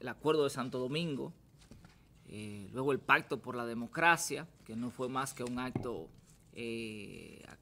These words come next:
allá en mil novecientos noventa y seis, el famoso Pacto por la Democracia, que no fue más que un acto, eh, racista en contra del negro, prieto y feo, como le decían en ese momento,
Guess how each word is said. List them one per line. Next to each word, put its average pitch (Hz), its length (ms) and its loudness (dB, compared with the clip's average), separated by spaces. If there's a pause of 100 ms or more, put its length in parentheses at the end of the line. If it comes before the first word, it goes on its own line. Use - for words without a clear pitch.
allá 135 340 0
en 123 200 -4
mil 135 120 -2
novecientos 139 420 -4
noventa 139 340 -4
y 151 60 -2
seis, 170 420 -2 (460)
el 107 240 -8
famoso 131 480 -2
Pacto 156 500 6
por 135 160 -6
la 135 100 -2
Democracia, 156 760 0 (420)
que 131 140 -2
no 131 120 0
fue 139 200 -4
más 139 200 -2
que 139 140 -4
un 139 220 -2
acto, 143 580 0 (480)
eh, 123 600 -4
racista 147 580 0
en 135 120 -2
contra 131 360 -2
del 131 400 0
negro, 160 420 4 (140)
prieto 160 560 6 (960)
y 123 100 -2
feo, 160 420 10
como 127 220 -2
le 123 80 -2
decían 135 300 -2
en 143 80 -2
ese 147 180 -2
momento, 170 540 -2